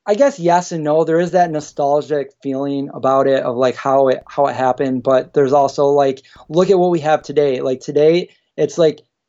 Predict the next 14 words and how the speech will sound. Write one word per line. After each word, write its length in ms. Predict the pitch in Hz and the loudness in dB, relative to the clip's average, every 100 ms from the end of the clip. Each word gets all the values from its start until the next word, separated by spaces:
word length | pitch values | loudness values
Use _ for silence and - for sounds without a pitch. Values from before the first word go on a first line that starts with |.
| _ _ - | _ _ -6
there's 200 | 180 165 | -4 2
no 160 | 180 180 | 2 2
better 240 | 180 165 | 2 0
time 360 | 143 160 170 135 | -2 -6 -6 -8
to 60 | |
be 140 | 135 123 | -8 -6
vegan 340 | 147 147 131 | -6 -4 -4
than, 260 | 127 120 113 | -4 -6 -8
than 160 | 135 123 | -8 -4
right 320 | 123 143 139 | 2 2 0
now. 340 | 135 143 117 | -2 -2 -2
Like, 300 | 117 123 117 | -2 -4 -2
there's, 280 | 143 127 - | -2 -2 -4
like, 160 | 139 | -6